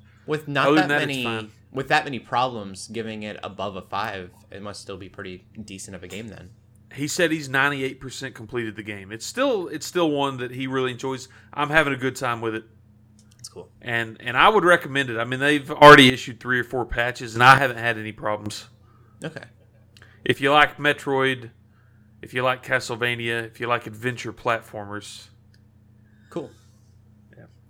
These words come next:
Speaker 2: Uh, I'm, I started streaming The Sinking City. A review of that should be up by the time you hear this as well. Uh, a couple of good jump scares in there got me. This is,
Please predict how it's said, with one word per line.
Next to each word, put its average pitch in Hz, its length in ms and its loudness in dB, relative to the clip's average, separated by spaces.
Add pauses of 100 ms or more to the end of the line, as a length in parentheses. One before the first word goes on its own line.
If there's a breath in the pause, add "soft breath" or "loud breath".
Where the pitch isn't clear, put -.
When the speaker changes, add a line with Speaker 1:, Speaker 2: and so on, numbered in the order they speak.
(560 soft breath)
Speaker 2:
Uh, 123 220 -10
I'm, 151 280 -4 (320)
I 147 120 0
started 196 360 0
streaming 180 580 -2
The 131 120 0
Sinking 156 520 -6
City. 175 500 -2 (240 soft breath)
A 135 120 2
review 147 440 0
of 170 140 -2
that 185 260 6
should 165 240 0
be 151 200 4
up - 380 -2
by 135 140 0
the 123 100 -8
time 143 220 -2
you 123 100 -6
hear 139 140 0
this 127 200 -8
as 117 280 -2
well. 135 560 0 (920 soft breath)
Uh, 117 260 2
a - 40 -10
couple 180 320 2
of 127 260 -4
good 139 200 0
jump 131 220 -2
scares 135 300 -6
in 139 60 -8
there 135 120 2
got 143 240 2
me. 143 180 -6
This 156 280 -4
is, 139 380 -8